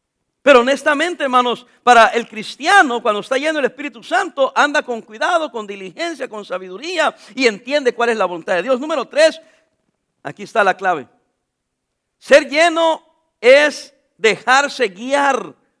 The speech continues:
por el Espíritu Santo. Dejarse guiar por el Espíritu Santo. ¿Cuántos aquí son necios? Nadie va a admitirlo. <laughs> Mis hijos son necios.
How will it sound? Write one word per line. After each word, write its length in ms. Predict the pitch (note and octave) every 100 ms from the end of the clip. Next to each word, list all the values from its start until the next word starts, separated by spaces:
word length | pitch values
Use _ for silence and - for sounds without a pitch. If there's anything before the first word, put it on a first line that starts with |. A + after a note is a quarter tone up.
| _ _
por 140 | F#3
el 80 | E3
Espíritu 460 | D3+ - D#3 D3 B2+
Santo. 340 | - _ _ _ _ _ _ _ _ _ _ _ _ _ _ _ _ _ _ _ _ _ _
Dejarse 480 | _ D#3 G#3+ A3 G#3
guiar 400 | F#3 A3+ A#3 G#3+
por 100 | D#3
el 60 | D3+
Espíritu 400 | C#3+ D#3+ D3+ C#3
Santo. 260 | C#3 C3 _ _ _ _ _ _ _ _ _
¿Cuántos 240 | - B3+ A#3
aquí 160 | A#3
son 220 | - A3
necios? 500 | A3 A3+ - C#3+ _ _ _ _ _ _ _ _ _ _ _
Nadie 240 | D3 G3 F#3
va 80 | F#3
a 40 |
admitirlo. 440 | E3 C#3+ F#3+ C#3+ B2 _ _ _ _ _ _ _ _ _ _ _ _ _ _ _ _ _ _ _ _ _ _ _ _ _ _ _ _ _ _ _ _ _ _ _
<laughs> 340 | _ - _
Mis 200 | D#3 D#3 B3
hijos 180 | A#3+
son 160 | A3 G3+
necios. 320 | F#3 G#3+ C3+